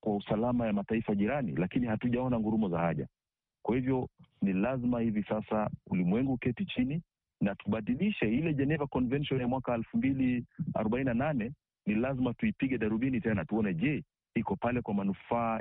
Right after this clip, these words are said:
ya wananchi wa ulimwengu ama inawafaidisha watu fulani katika uli-,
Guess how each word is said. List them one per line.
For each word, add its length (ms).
ya 140
wananchi 800
wa 140
ulimwengu 600
ama 260
inawafaidisha 1200
watu 320
fulani 320
katika 340
uli-, 360